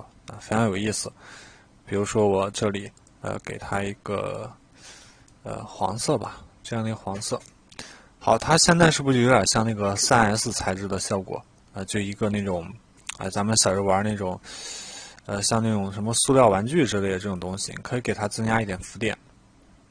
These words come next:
好，那这个主要你需要给它打一盏光啊，呃，这样去，我打了一个目标灯光，啊，这个样子。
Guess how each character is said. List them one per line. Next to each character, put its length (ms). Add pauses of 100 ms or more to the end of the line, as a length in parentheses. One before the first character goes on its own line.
(640)
好， 160
那 160
这 80
个 140
主 160
要 120
你 120
需 140
要 120
给 120
它 120
打 220
一 60
盏 220
光 260
啊， 240 (920)
呃， 320
这 120
样 220
去， 340 (1600)
我 80
打 200
了 80
一 40
个 40
目 160
标 220
灯 160
光， 260 (1200)
啊， 100 (140)
这 100
个 100
样 180
子。 100